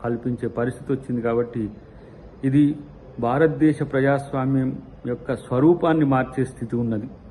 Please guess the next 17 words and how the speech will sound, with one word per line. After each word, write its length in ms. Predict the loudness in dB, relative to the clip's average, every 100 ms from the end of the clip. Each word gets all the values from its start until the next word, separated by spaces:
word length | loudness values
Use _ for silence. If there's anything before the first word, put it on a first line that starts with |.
| -20 -20 -20 -20 -6
ప్రజల 260 | 2 4 6
యొక్క 200 | 4 4
అభిప్రాయాన్ని 580 | 4 4 4 4 4 4
తెలపడానికి 640 | 2 0 0 2 0 0
ఒకే 220 | 0 4
ఒక్క 560 | 4 4 2 0 -2 -10 -18 -10
ఆయుధం 500 | -4 0 2 2 2
ఓటు 260 | 4 4 4
అయితే, 320 | 2 2 -4 -12 -18 -20 -20 -20 -18 -4
ఆ 100 | 0
ఓటునే 520 | 2 4 4 4 0
కరప్ట్ 420 | 2 0 0 0
చేసే 260 | 0 0 -2
పనిలో 380 | -2 0 2 2
ఈరోజు 500 | 2 2 2 0 -2 -2
హ్యాకర్స్ 460 | -2 -2 -6 -6
కానీ, 360 | -4 -2 -4